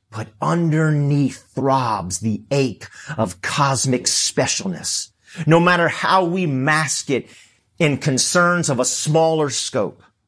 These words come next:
the urge to heroism is natural, and to admit it, honest. For everyone to admit would probably release such a pent-up force as to be devastating to the societies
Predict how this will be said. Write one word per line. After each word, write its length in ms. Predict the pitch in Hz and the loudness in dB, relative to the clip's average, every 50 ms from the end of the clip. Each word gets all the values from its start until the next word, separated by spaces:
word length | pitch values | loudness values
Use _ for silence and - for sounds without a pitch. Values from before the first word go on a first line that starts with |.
| _ _ _ - - 165 - | _ _ _ -18 -18 -8 -2
the 220 | 143 156 165 160 160 - | 0 0 0 0 2 2
urge 440 | 196 202 214 226 240 240 196 - | 4 4 4 4 2 0 -4 -6
to 100 | - - | -6 -6
heroism 800 | - - - 202 214 214 202 175 147 147 147 135 151 147 139 - | -6 -6 -4 -2 0 0 0 2 2 2 0 0 0 -2 -4 -2
is 220 | - 143 127 104 120 | -4 -4 -4 -2 -2
natural, 640 | 127 127 143 170 175 185 - - - 143 131 120 - | -2 0 0 0 0 -2 -4 -6 -4 -2 -2 -2 0
and 220 | 143 139 143 131 - | 0 -2 -2 -2 -2
to 180 | - 151 147 | -2 0 2
admit 360 | 143 131 117 120 127 147 160 180 | 2 2 2 0 0 2 2 2
it, 160 | 185 180 - _ _ _ _ _ | 0 -2 -6 _ _ _ _ _
honest. 640 | 147 151 147 139 123 98 78 - - - - - - _ _ _ _ _ _ | 4 4 4 4 2 0 -6 -12 -14 -14 -14 -14 -18 _ _ _ _ _ _
For 180 | - 147 - - 156 | -4 -4 -2 0 0
everyone 640 | 185 208 220 240 240 240 220 196 196 196 196 185 | 2 2 4 2 0 0 0 0 0 0 0 -2
to 160 | - 175 180 | -2 -2 -2
admit 540 | 160 139 127 123 139 160 135 - - - - - _ _ _ _ _ _ _ _ _ _ _ - _ _ | 0 0 0 0 0 0 -2 -2 -4 -8 -16 -20 _ _ _ _ _ _ _ _ _ _ _ -20 _ _
would 240 | 156 143 143 - - | 2 2 2 2 0
probably 560 | - - 180 196 190 214 190 220 208 208 208 | -4 0 2 4 4 4 2 0 -2 -2 -2
release 680 | 190 175 170 160 160 151 151 165 170 139 - - - - - - | 0 0 2 2 2 2 2 0 0 0 -2 -4 -6 -6 -8 -8
such 440 | - - - - 214 202 214 - 175 | -6 -4 -2 0 0 0 0 0 -2
a 220 | 143 135 123 - _ - | -2 -2 -4 -6 _ -10
pent-up 680 | - 196 214 226 254 254 - - - 180 190 - 160 | -6 -4 -2 -2 -2 -6 -8 -2 0 0 0 0 -4
force 460 | - - 190 180 147 123 120 - - | -10 -4 -2 0 0 0 -2 -2 -2
as 200 | - 143 139 135 | -2 -2 -2 -2
to 120 | - 151 123 | -4 -4 -2
be 140 | 123 127 117 | -2 -2 -2
devastating 960 | 104 101 90 - 156 165 180 160 165 - - - 131 120 117 113 120 117 110 | -4 -6 -4 0 0 0 2 2 0 -2 -2 -2 -2 -2 0 -2 -2 -4 -2
to 160 | - 131 117 | -2 -2 -2
the 120 | 104 117 | 0 -2
societies 880 | - - 117 - - - 147 156 165 160 160 143 151 147 147 135 - | -2 -2 -2 -2 0 2 2 2 2 2 0 0 0 0 0 -2 -4